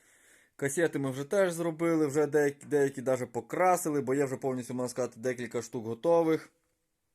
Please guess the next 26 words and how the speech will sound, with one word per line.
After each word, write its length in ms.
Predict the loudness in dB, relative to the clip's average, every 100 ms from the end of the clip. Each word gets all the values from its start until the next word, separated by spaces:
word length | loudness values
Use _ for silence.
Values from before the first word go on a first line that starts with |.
| _ _ -10
Е, 140 | -4 -2
поки 300 | -2 -2 -2
що 180 | -2 0
виготовляю 1080 | 0 -2 -2 -2 2 2 2 0 0 -4 -10 _
тільки 300 | -10 -6 -8
для 240 | -2 0
восьмирамочних. 920 | 0 -4 -4 -2 -2 -4 -6 -10 -10 _ _ _ _ _
Вони 140 | -6 -4
в 40 |
мене 200 | -2 -4
безфальцеві, 600 | -6 -6 -2 -2 -2 -4
бо 120 | -4
в 40 | -4
мене 220 | -2 -2
вулики 340 | -4 -6 -6
всі 160 | -12 -10
безфальцеві. 520 | -8 -4 -4 -4 -6
Ось 240 | -4 -6
так, 220 | -6 -6 -6
наприклад, 400 | -10 -10 -10 -8
уже 160 | -4
один 240 | -4 -4 -4
вуличок 380 | -4 -6 -10
стоїть 360 | -8 -6 -6 -6
на 100 | -8
цьому. 420 | -6 -4 -4 -6